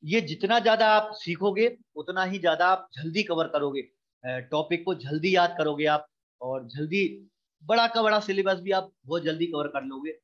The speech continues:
अगर इस तरह की चीजें आपको आएंगी तो। चलो, कोल्ड एंटीबॉडी भी है शायद, अ,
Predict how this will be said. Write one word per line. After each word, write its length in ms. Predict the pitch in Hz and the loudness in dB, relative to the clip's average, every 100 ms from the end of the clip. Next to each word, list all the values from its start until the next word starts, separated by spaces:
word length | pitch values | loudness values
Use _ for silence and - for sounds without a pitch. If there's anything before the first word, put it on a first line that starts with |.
| _ 127 | _ -6
अगर 160 | 147 | -4
इस 80 | 147 | -4
तरह 180 | - 135 | -6 -10
की 120 | 143 | -10
चीजें 280 | 139 127 131 | -16 -10 -8
आपको 440 | 123 131 196 202 _ _ 127 | -8 -8 -10 -10 _ _ -6
आएंगी 280 | 131 127 120 | -6 -6 -10
तो। 240 | 107 - _ - | -14 -20 _ -6
चलो, 320 | 139 - - _ _ _ _ _ _ _ _ _ _ _ - _ - _ - | -4 -4 -10 _ _ _ _ _ _ _ _ _ _ _ -20 _ -20 _ 2
कोल्ड 300 | 226 254 226 | 4 6 4
एंटीबॉडी 640 | 226 220 220 202 196 214 | 2 0 0 0 2 0
भी 440 | 175 190 196 202 | 2 2 2 0
है 360 | 147 151 160 165 | -4 0 2 2
शायद, 400 | 165 151 156 160 | 0 -2 -2 -4
अ, 840 | 160 139 135 135 131 131 131 131 | -4 -6 -6 -6 -6 -8 -12 -16